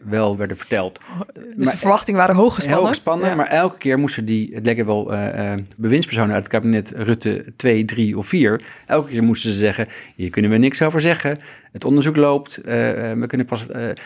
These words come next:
Speaker 1: verhaal vertellen als we het hele, het hele verhaal in, eh, een brede context, het hele feit eruit laten." Nou, dat soort teksten hadden ze. Het was heel vermoeiend.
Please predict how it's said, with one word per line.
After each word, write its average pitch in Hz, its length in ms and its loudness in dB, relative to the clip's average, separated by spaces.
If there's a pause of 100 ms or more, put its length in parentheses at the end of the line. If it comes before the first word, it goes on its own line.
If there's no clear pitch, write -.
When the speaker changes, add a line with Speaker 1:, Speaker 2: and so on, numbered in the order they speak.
(140)
Speaker 1:
verhaal 120 260 0
vertellen 127 240 -2
als 113 80 -6
we 139 60 -8
het 135 100 -2
hele, 156 420 2
het 113 100 -10
hele 156 280 2
verhaal 131 360 0
in, 123 140 0
eh, - 100 -6
een 120 160 -2
brede 143 300 2
context, 135 540 0
het 120 100 -4
hele 143 200 2
feit 123 240 -2
eruit 117 140 -4
laten." 113 200 0
Nou, 101 120 0
dat 127 140 0
soort 127 160 -6
teksten 143 300 -4
hadden 104 180 0
ze. 107 80 -8
Het - 340 -14
was 113 100 0
heel 151 180 6
vermoeiend. 160 500 2